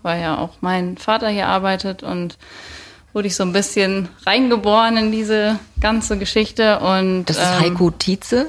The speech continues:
Speaker 2: ja?
Speaker 1: Ja, genau. Mhm. Und, ähm, ja, dann war mir auch nach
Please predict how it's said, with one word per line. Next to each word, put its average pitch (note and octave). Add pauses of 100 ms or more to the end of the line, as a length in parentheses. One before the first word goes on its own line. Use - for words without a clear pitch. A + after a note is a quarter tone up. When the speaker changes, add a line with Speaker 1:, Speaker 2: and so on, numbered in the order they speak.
Speaker 2:
ja? G#3+
Speaker 1:
Ja, F#3
genau. F#3
Mhm. G#3+ (640)
Und, F#3
ähm, F3
ja, E3+
dann A3
war G#3
mir G3+
auch F#3+
nach F#3+